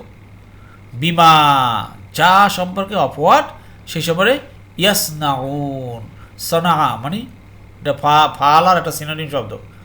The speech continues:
করা। তারা যা করে, they do, আল্লাহ কিন্তু সব এ ব্যাপারে খুব ভালো করে জানেন। তাই আসুন প্রিয় মোহতারাম,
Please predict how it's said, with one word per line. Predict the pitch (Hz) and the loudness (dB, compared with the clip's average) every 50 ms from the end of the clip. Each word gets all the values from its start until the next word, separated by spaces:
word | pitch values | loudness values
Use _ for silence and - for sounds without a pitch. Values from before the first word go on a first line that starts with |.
| - - | -12 -4
করা। | 170 165 151 127 95 - - - - - - - - - - - - - - | 0 0 0 0 -2 -4 -10 -14 -20 -20 -20 -20 -20 -20 -20 -20 -20 -18 -6
তারা | - 143 139 139 131 110 - | -4 -2 -2 0 -2 -2 -2
যা | 185 185 220 254 269 285 302 - - 202 | 0 2 4 6 8 8 8 6 6 6
করে, | 269 277 285 294 277 | 6 8 8 8 6
they | 196 175 190 175 160 156 196 294 | 4 4 2 0 0 2 2 2
do, | 339 339 285 202 139 - - - - - - - - - | 4 4 4 2 2 -2 -8 -16 -20 -20 -20 -20 -8 -6
আল্লাহ | 139 143 147 139 | -2 -2 0 -2
কিন্তু | 143 139 131 120 | -2 -4 -8 -10
সব | - - - - 165 165 156 151 151 143 135 131 127 127 123 120 117 117 113 110 110 - - - - - - - - - | -10 -10 -8 -4 -2 0 2 2 2 2 0 0 0 -2 -2 -2 -2 -2 -2 -4 -4 -6 -10 -16 -20 -20 -20 -20 -14 -10
এ | 117 | -8
ব্যাপারে | 123 117 - 143 151 202 262 - - - - - - - - | -8 -6 -4 -2 -2 -2 -2 -4 -8 -16 -20 -20 -20 -16 -12
খুব | 185 175 135 - | -12 -12 -12 -12
ভালো | - - - 147 180 175 | -12 -8 -6 -6 -6 -6
করে | - 139 120 107 | -6 -6 -8 -8
জানেন। | 101 104 95 - - - - - - - - - - - - - - - | -8 -10 -12 -14 -16 -18 -20 -20 -20 -20 -20 -20 -20 -20 -20 -20 -20 -14
তাই | - 110 | -12 -10
আসুন | 110 - - 147 139 131 | -10 -8 -10 -10 -12 -12
প্রিয় | - 135 131 110 | -12 -12 -12 -10
মোহতারাম, | 113 110 107 110 123 117 113 | -10 -12 -10 -8 -8 -8 -8